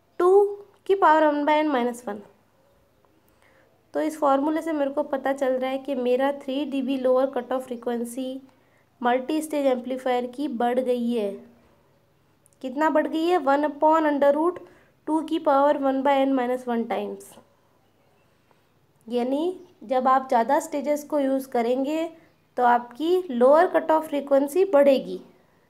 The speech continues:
जब दो स्टेजेस को यूज़ किया तो एफ़एल वन पॉइंट फ़ाइव, डेढ़ गुना हो जाएगा आपका। जब आपने three stages को यूज़ किया है तो एफ़एल asterisk आपका one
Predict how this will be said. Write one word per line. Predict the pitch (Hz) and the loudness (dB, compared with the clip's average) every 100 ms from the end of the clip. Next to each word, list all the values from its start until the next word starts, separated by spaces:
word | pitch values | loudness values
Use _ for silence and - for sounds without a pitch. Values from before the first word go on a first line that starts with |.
| _ _ _ _ _ _ _ _ _ | _ _ _ _ _ _ _ _ _
जब | 240 233 | -4 0
दो | 226 294 | 4 4
स्टेजेस | 311 311 277 320 | 4 -2 -6 -6
को | - | -4
यूज़ | 339 311 311 311 | -2 -2 -2 -4
किया | 302 294 | -2 0
तो | 294 | 2
एफ़एल | 269 277 311 | 2 2 0
वन | 269 277 277 | 0 0 0
पॉइंट | 294 277 | -2 0
फ़ाइव, | 277 247 233 - - | 0 0 -2 -8 -6
डेढ़ | 214 262 | 2 2
गुना | 262 294 | 2 0
हो | 302 | 2
जाएगा | 285 285 285 | 4 4 4
आपका। | 294 294 311 311 - _ _ _ _ _ _ _ _ _ _ _ _ _ _ _ _ _ _ _ _ _ _ _ _ _ _ | 0 -2 -4 -4 -12 _ _ _ _ _ _ _ _ _ _ _ _ _ _ _ _ _ _ _ _ _ _ _ _ _ _
जब | 262 262 | -2 2
आपने | 269 269 285 294 294 - - | 2 2 -2 -2 -6 -20 -2
three | 349 403 | 4 4
stages | 403 359 330 - | 4 0 -2 -4
को | - | -4
यूज़ | 302 285 285 | -2 -2 -6
किया | 277 277 277 | -4 0 2
है | 294 - | 0 0
तो | |
एफ़एल | 262 254 294 | 0 2 4
asterisk | 269 277 - 302 | 2 0 -6 -2
आपका | 277 277 320 349 381 - _ _ | -2 -2 -4 -4 -4 -14 _ _
one | 240 | 0